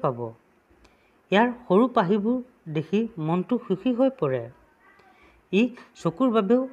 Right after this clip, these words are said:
আৰামদায়ক। এই ফুল পাহ দেখিবলৈ যিমানেই ধুনীয়া, ই স্বাস্থ্যৰ বাবেও সিমানেই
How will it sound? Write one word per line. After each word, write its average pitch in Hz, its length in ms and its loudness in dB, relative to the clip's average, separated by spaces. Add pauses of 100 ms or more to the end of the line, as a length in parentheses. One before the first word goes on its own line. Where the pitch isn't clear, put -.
(120)
আৰামদায়ক। 156 520 2 (880)
এই 220 120 4 (100)
ফুল 202 180 0 (360)
পাহ 190 140 2 (220)
দেখিবলৈ 185 500 0 (340)
যিমানেই 208 460 2
ধুনীয়া, 160 300 0 (440)
ই - 20 2 (140)
স্বাস্থ্যৰ 170 500 0
বাবেও 175 260 4 (320)
সিমানেই 196 400 2